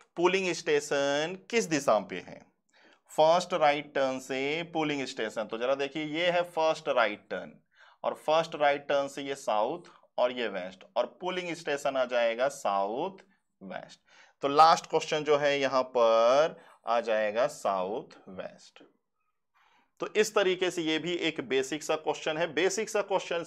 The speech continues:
मीन्स कि थ्योरी पढ़कर हमें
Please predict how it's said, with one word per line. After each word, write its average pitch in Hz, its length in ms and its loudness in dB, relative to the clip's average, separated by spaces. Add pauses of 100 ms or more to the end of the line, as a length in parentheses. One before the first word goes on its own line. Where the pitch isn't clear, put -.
(120)
मीन्स 170 440 -4 (300)
कि 151 100 -4 (140)
थ्योरी 165 460 -2 (180)
पढ़कर 143 460 2 (100)
हमें 131 260 -4